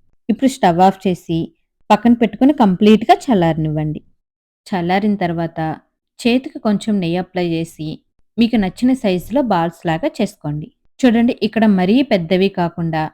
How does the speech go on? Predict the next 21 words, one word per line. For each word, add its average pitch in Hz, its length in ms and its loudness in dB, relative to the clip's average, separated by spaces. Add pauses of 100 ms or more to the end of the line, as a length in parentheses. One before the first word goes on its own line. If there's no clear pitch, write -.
(260)
మరీ 190 240 2 (140)
చిన్నవిగా 185 500 -2 (100)
కాకుండా 170 360 -6 (120)
మీడియం 247 300 4 (100)
సైజ్ 185 240 -2 (140)
బాల్స్ 165 300 -4 (100)
లాగా 160 320 -6
చేశాను. 156 440 -8 (400)
ఇక్కడ 233 180 2 (100)
నాకు 208 160 0 (100)
నేను 208 200 2 (100)
తీసుకున్న 247 400 0 (100)
కప్పు 190 340 -6
పప్పుకి 180 480 -6 (460)
పదమూడు 208 380 6 (100)
పూర్ణాలు 190 460 2
అయ్యాయి. 160 360 -6 (300)
So 254 80 4 (100)
దీన్ని 208 260 2
బట్టి 175 280 -4
మీరు 202 160 2